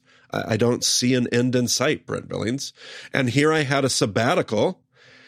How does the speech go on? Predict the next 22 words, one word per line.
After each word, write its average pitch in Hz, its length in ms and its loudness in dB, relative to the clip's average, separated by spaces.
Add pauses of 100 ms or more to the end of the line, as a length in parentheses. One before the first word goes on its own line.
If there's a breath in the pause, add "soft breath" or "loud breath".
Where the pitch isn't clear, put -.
(400 loud breath)
and - 160 4
it 135 100 2
just, - 360 0
it 135 140 2
just - 380 -2
perfectly, 160 580 2
beautifully 139 600 0
collides. 113 720 -2
Why 120 240 0
not 165 300 0
do 135 320 2
a 117 100 0
session - 1000 -2
seven 131 760 -4 (1400 soft breath)
on 135 320 2
the 123 100 2
theme 160 380 0
of 170 140 0
sabbatical 113 880 -2 (1080 soft breath)
during 165 480 2
my 151 160 4
sabbatical 113 960 0